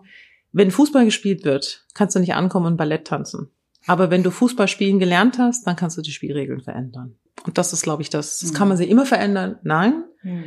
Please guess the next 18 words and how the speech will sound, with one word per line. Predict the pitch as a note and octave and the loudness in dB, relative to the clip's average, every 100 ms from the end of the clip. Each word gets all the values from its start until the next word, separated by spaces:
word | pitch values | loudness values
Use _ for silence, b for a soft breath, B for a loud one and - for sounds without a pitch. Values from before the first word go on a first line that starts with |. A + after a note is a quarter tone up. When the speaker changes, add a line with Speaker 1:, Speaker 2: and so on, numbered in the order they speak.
| D3+ D3+ E3+ B | -14 -16 -20 B
Speaker 1:
Aber | - E3+ F3 - | 2 4 4 2
ich | E3 | 0
versuche | F3+ F3+ F#3+ | 0 2 2
immer | F#3 F3 | 2 2
zu | E3+ E3 | 0 -2
sagen, | E3+ D#3+ E3 E3 - | 0 -2 -2 -4 -4
wenn | D#3+ F3 | 0 2
man | F3+ | 2
ein | F3+ E3+ | 0 -4
Führungsverhalten | - G#3+ G#3+ G3+ - F3 E3 F3 E3 F3 E3 E3 _ _ _ | -2 0 2 2 0 -4 -2 -6 -4 -4 -4 -6 _ _ _
sieht | - D3+ G3 G#3 - - - _ _ _ _ _ | -4 0 2 2 -2 -6 -8 _ _ _ _ _
oder | F3 F3 | 0 2
erlebt | D#3 E3 D#3+ F#3+ - | 4 4 4 4 2
hat | F#3+ D#3+ C#3+ | 2 2 -2
im | D3 | -2
Laufe | C#3+ D#3 | 0 0
seiner | D3+ D3 | 0 -2
Karriere, | C#3+ D#3 C3 C3+ C3+ B2+ | -2 -2 0 -2 -2 -4